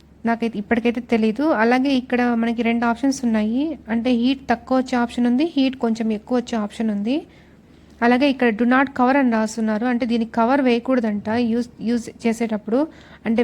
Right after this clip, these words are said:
వేడి గాలి వస్తుంటుంది కదా, ఇది వేడిగా ఉంటుంది, అందువల్ల అయ్యుండొచ్చు. ఇప్పుడు ఇది ఆన్ చేసి చూస్తే ఇదైతే బాగా పనిచేస్తుంది.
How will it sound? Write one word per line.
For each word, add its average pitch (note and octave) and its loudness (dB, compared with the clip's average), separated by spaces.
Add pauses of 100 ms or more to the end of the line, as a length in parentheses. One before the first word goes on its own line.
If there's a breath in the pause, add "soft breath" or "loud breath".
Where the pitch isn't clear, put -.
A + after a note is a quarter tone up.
వేడి A#3+ 2
గాలి A#3+ 2
వస్తుంటుంది G3+ -6
కదా, G3+ -6
ఇది A#3 -2 (100)
వేడిగా A3 2
ఉంటుంది, G#3 -2 (100)
అందువల్ల G#3+ 0
అయ్యుండొచ్చు. G3+ -4 (3250 loud breath)
ఇప్పుడు C4 2 (140)
ఇది A#3+ 2
ఆన్ C4 0
చేసి C4 -2
చూస్తే B3 -2 (160)
ఇదైతే A#3 0 (140)
బాగా A#3+ 2
పనిచేస్తుంది. A3+ -2